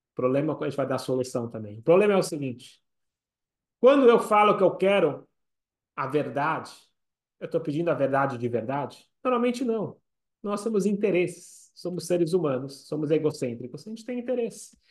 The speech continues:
Então é difícil falar que eu tô pedindo de verdade. E segunda coisa, eu tô pedindo, tenha compaixão de mim, eu continuo tendo, estando no centro da circunferência, então não tô abrindo espaço pro infinito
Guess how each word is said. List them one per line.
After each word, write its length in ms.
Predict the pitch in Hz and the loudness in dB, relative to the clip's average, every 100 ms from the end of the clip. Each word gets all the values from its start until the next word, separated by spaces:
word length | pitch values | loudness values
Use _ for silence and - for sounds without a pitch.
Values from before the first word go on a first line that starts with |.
| _ | _
Então 120 | - 220 | -2 2
é 40 | |
difícil 420 | 196 - 240 226 | 2 0 -2 0
falar 260 | 190 190 196 | 2 4 4
que 80 | 175 | 2
eu 80 | |
tô 140 | 190 175 | 0 -2
pedindo 400 | 180 139 190 175 | -2 -2 0 0
de 80 | 147 | 2
verdade. 520 | 147 127 117 113 _ _ _ _ _ _ _ _ _ _ _ _ _ _ _ _ - | 0 0 -4 -10 _ _ _ _ _ _ _ _ _ _ _ _ _ _ _ _ -6
E 60 | 170 | -2
segunda 400 | 202 202 233 220 | 0 2 2 2
coisa, 460 | 190 185 175 240 - _ _ _ _ _ _ _ _ _ _ _ _ _ _ _ _ | 2 2 0 -6 -16 _ _ _ _ _ _ _ _ _ _ _ _ _ _ _ _
eu 120 | 165 156 | -6 -4
tô 160 | 202 | -4
pedindo, 760 | 208 175 175 226 226 202 - - _ _ | -4 -6 -2 0 0 -2 -6 -20 _ _
tenha 320 | 196 226 220 | 0 0 0
compaixão 520 | 220 202 196 - 240 | -4 -4 -4 0 0
de 120 | 226 233 | 0 -2
mim, 300 | 240 190 135 | -2 -2 -4
eu 120 | 143 | -6
continuo 460 | 190 185 202 254 | -4 -4 -2 -2
tendo, 200 | 247 214 | -2 -4
estando 460 | 170 - - 214 214 | -6 -12 -6 -4 -2
no 80 | 196 | -2
centro 300 | 202 202 202 | 0 -2 0
da 80 | 190 | -4
circunferência, 720 | 190 190 180 190 165 143 156 | -4 -6 -6 -2 -2 -4 -6
então 200 | 180 247 | -4 -2
não 120 | 247 | -2
tô 100 | 247 | -2
abrindo 300 | 254 240 233 | -2 -2 -6
espaço 560 | 226 - 214 247 - 196 | -8 -4 0 0 0 -4
pro 160 | 185 | -4
infinito 500 | 170 185 180 165 147 | -2 -2 -2 -4 -8